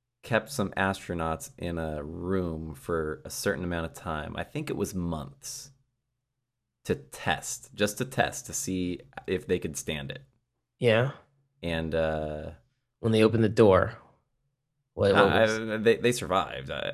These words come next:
Speaker 1: I just, uh, I don't, I don't know what the result of it was. I just, I know it wasn't, like, a horrible, like,
Speaker 2: <laughs> I'm
Speaker 1: horror
Speaker 2: they just
Speaker 1: movie.
Speaker 2: opened the door and they're just both
Speaker 1: <laughs>
Speaker 2: dead. Um, <laughs>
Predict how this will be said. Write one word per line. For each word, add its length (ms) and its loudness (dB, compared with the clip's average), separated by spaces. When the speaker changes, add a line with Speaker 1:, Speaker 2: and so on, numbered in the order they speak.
Speaker 1:
I 120 -2
just, 380 -12
uh, 300 -4
I 100 2
don't, 140 0
I 80 2
don't 200 -2
know 120 0
what 160 -2
the 80 -8
result 420 -4
of 80 0
it 120 -2
was. 580 0
I 120 -2
just, 280 -10
I 100 0
know 140 2
it 60 -2
wasn't, 280 -8
like, 160 -8
a 80 -8
horrible, 800 10
like, 280 4
Speaker 2:
<laughs> 0 -
I'm 160 10
Speaker 1:
horror 360 12
Speaker 2:
they 100 10
just 140 6
Speaker 1:
movie. 100 10
Speaker 2:
opened 240 10
the 80 10
door 340 10
and 100 6
they're 100 2
just 160 -2
both 240 6
Speaker 1:
<laughs> 440 -4
Speaker 2:
dead. 320 8
Um, 400 10
<laughs> 60 -2